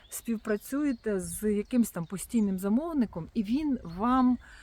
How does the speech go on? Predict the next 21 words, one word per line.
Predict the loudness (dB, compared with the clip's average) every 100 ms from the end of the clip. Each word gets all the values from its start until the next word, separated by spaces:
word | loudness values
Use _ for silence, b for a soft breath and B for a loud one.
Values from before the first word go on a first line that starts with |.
| B B
дає | -2 2 4 2
можливість | 2 0 2 2 2 -2 -4 -10 -10
отримувати | -8 -6 -2 -2 0 -2 -4
дохід, | -6 -4 -4
ну, | -4
скажімо, | -4 -6 -4 -4 -6
сто | -6 -6
тисяч. | -6 -8 -12 -14 -18 -18 -20 b b b b b b
То | -4
вам, | 2 4 4
звісно, | 2 0 0 2 2 2
вигідніше | 2 0 0 -2 -6
буде | -6 -6 -6
працювати | -10 -12 -8 -6 -6 -8
на | -6 -4 -4
другій | -4 -4 -4
групі. | -6 -8 -12 -16 -14
Ви | -4 -2
сто | -2 -6
тисяч | -8 -10 -8
заробили, | -6 -6 -6 -6 -6 -8